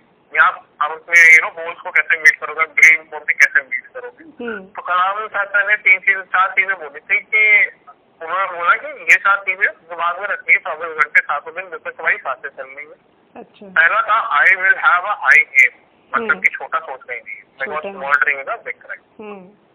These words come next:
Speaker 1: सेकंड उन्होंने बोला था, "I will continuously acquire knowledge", मैं
Speaker 2: हम्म।
Speaker 1: हर समय, हर मोमेंट पे कुछ ना कुछ सीखता रहूँ।
Speaker 2: सीखता रहूँगा, बिल्कुल।
Speaker 1: "I will do the necessary hard work", मैं जितनी जान उसके लिए लगानी हो, उतनी लगाऊँ।
Speaker 2: हम्म।
Speaker 1: And "I will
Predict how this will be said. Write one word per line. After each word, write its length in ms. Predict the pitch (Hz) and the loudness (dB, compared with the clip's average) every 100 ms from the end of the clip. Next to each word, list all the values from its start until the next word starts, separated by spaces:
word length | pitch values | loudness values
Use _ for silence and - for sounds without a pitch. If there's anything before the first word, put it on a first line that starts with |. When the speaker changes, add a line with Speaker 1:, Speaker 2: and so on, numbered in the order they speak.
| _ _ - | _ _ 0
Speaker 1:
सेकंड 280 | - 220 202 | 6 6 6
उन्होंने 260 | 202 208 208 | 2 0 0
बोला 240 | 208 220 | 0 0
था, 240 | 220 233 143 | 0 -2 2
"I 180 | 147 | 4
will 260 | 180 196 220 | 4 4 -2
continuously 920 | - 165 - 165 165 170 - 208 - | 0 0 4 2 0 -6 -2 0 0
acquire 400 | - 143 143 165 - | -4 2 2 2 -2
knowledge", 340 | 120 117 117 _ _ 165 | -6 -6 -8 _ _ 2
मैं 80 | |
Speaker 2:
हम्म। 280 | 180 208 170 | 2 2 -2
Speaker 1:
हर 140 | 165 - | -2 -2
समय, 180 | 135 - - _ _ _ _ _ | -12 -12 -20 _ _ _ _ _
हर 240 | - 170 175 | -6 -6 -6
मोमेंट 300 | 151 139 - | -10 -10 -10
पे 80 | |
कुछ 180 | - 160 160 | -10 -4 -4
ना 80 | |
कुछ 160 | 156 156 | -4 -10
सीखता 360 | - 139 _ 131 | -8 -8 _ -8
रहूँ। 200 | 120 - | -8 -10
Speaker 2:
सीखता 380 | 233 - 208 | -18 -14 -12
रहूँगा, 320 | 190 175 180 208 | -10 -12 -20 -20
बिल्कुल। 340 | 196 185 185 | -20 -18 -2
Speaker 1:
"I 160 | 147 190 | 2 4
will 400 | 214 214 220 - | 4 4 4 0
do 160 | 185 220 | -12 0
the 300 | - 226 226 - _ _ 143 | 2 4 2 -4 _ _ -2
necessary 540 | 151 - - 190 175 143 | 0 0 0 4 4 4
hard 260 | 139 135 | 2 2
work", 180 | 135 - | -4 -4
मैं 80 | 170 | -4
जितनी 360 | 147 151 190 | -2 0 0
जान 340 | 214 151 143 180 | 2 2 2 0
उसके 360 | 185 - 175 | -6 -2 2
लिए 140 | 180 165 | 4 4
लगानी 300 | 147 143 156 | 0 0 -2
हो, 120 | 156 143 _ | -6 -16 _
उतनी 260 | 160 170 170 | -14 -2 0
लगाऊँ। 480 | 131 113 110 190 _ | 0 -4 -10 _ _
Speaker 2:
हम्म। 280 | 214 190 175 226 _ _ _ _ - 165 | -16 -16 -18 -20 _ _ _ _ 0 4
Speaker 1:
And 120 | - - _ _ - | 4 2 _ _ 4
"I 120 | 156 196 | 4 4
will 200 | 240 | 0